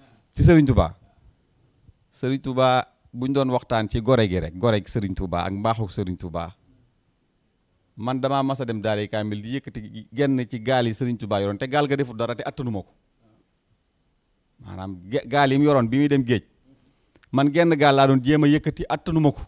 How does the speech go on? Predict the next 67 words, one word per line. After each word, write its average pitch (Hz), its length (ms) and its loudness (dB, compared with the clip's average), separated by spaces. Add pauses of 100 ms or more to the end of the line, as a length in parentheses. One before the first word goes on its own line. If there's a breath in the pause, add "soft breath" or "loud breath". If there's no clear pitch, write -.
(720)
Ma 139 120 0
xalaat 175 300 2
ne 143 180 0
gaal 151 360 2
yi 139 120 2
sëñ 147 180 -2
bi 139 80 -4
daan 139 160 2
na 135 100 -2
ci 131 140 -12
yenn 139 180 0
yu 135 160 -4
baree, 139 300 0
baree, 131 240 0
bare 120 180 0
te 147 100 -4
ay 127 120 0
téere 123 200 0
dañ 107 160 -2
cee 117 100 -2
nekkoon 104 280 -4
te - 60 -8
kenn 147 200 -2
mësu 143 160 -2
koo 113 120 -2
jàppale. 90 360 2 (840)
Te 175 100 8
man 190 160 6
su 185 100 4
may 202 140 2
tukki 175 260 0
di 151 80 4
dem 147 240 6
Dakar 131 460 4
gi, 107 260 -2 (360)
saag 180 300 4
bi 156 100 2
may 175 160 0
yor 151 180 2
attanu 147 280 0
ma 113 100 0
ko. - 80 -14 (320)
Te 156 60 -10
Sëriñ 170 160 -10
Tuubaa 156 180 -2
bi 147 60 0
muy 175 120 -6
tukki 151 200 -10
ay 139 160 -2
gaalam 131 340 2
ak 123 80 -6
i 127 80 -4
saaga 123 300 0
moo 120 160 0
ko 123 80 -6
yenn 120 160 -2
loon 104 180 -4
boppam. 90 300 -10 (800)
Mu 143 100 6
defal 185 200 6
ñuy 170 180 6
xéewal 165 280 8
ba 139 160 4
ku 214 200 0
ne 220 100 2
ci 190 120 2
ñun, 180 200 6